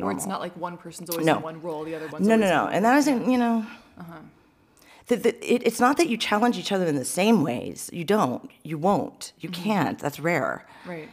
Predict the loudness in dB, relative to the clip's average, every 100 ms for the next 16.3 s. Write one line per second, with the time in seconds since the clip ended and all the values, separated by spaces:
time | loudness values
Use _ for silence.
0 | -6 -4 0 2 2 0 -2 -2 -2 -4
1 | -6 -10 -12 -16 _ -20 -16 -16 -18 _
2 | _ _ -2 0 0 0 0 0 0 -2
3 | -4 -8 -10 _ -4 0 2 0 -4 -8
4 | -4 -2 -4 -6 -16 _ _ -16 -14 -14
5 | -16 -18 -12 -4 2 4 4 0 -6 _
6 | _ _ _ _ _ _ _ _ _ _
7 | _ -2 0 0 -2 -4 -2 -4 -6 -6
8 | -4 -4 -4 -2 -4 -2 -4 -2 -2 -2
9 | -6 -4 -2 -2 -4 -16 _ _ _ _
10 | _ _ _ -8 -2 0 4 4 2 0
11 | 0 2 2 -2 -6 -16 -20 -20 -20 -10
12 | 0 2 2 -2 -6 -14 _ _ _ _
13 | _ _ _ _ _ _ _ _ _ _
14 | _ -6 -2 0 2 2 4 6 4 2
15 | -4 -2 -2 -2 -4 -4 -6 -4 -2 -2
16 | -4 -8 -10